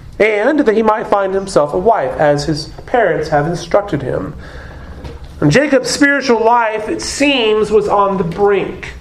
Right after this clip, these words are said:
He's not starting out very well. In fact, it seems that he didn't have many of them, he had, he has actually many of the marks of unbelief. That is, until God revealed his presence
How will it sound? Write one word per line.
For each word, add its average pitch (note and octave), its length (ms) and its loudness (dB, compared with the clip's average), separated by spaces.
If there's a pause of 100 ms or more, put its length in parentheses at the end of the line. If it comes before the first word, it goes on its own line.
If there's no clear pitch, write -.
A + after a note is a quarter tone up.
(1300)
He's F3+ 100 0
not D4+ 180 2
starting C4+ 460 0
out A3 300 0
very E3 240 4
well. B2+ 260 2
In E3 120 0
fact, - 760 -2 (380)
it - 100 -2
seems B3+ 800 2
that G#3 420 0 (680)
he A3+ 100 4
didn't C4 240 4
have B3 360 0
many C#4 220 4
of B3+ 80 4
them, A#3 280 0
he B3 120 4
had, A3+ 240 2
he A#3+ 160 2
has C#4 380 2
actually F3+ 380 2
many A#3+ 260 4
of A3+ 80 2
the G3+ 60 2
marks G3+ 400 0
of B3+ 120 2 (100)
unbelief. C4+ 920 0 (1000)
That G3 160 4
is, B3+ 640 2
until F#3+ 260 4
God G3 340 2
revealed F#3+ 380 2
his F#3+ 160 -2
presence D#3+ 480 0